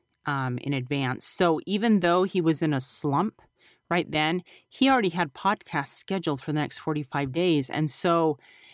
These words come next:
he was prepared enough to be successful in that arena for a month and a half, even if he did have a slump.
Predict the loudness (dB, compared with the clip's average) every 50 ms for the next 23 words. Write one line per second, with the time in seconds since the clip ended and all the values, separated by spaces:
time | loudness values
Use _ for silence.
0 | -20 -20 -20 _ -4 0 2 2 2 0 -2 -10 -10 -4 0 2 2 4 4 4
1 | 2 2 0 -2 -6 -10 -10 -10 -6 -2 -2 0 0 2 2 2 0 0 0 0
2 | 0 2 2 2 2 0 0 0 -2 -2 -4 -6 -8 -8 -8 -10 -12 _ _ _
3 | _ _ _ _ _ _ _ _ _ 0 2 2 2 2 0 -2 -2 -2 0 0
4 | 2 2 2 0 0 -4 -6 _ -14 -12 -6 0 2 4 6 6 6 6 4 2
5 | 2 2 2 2 4 4 4 2 2 0 0 0 0 0 2 2 2 0 -2 -8
6 | -6 -2 0 2 2 2 0 0 -2 -2 0 2 2 0 0 0 -2 -2 0 0
7 | -2 -2 -2 0 0 0 0 -2 -6 _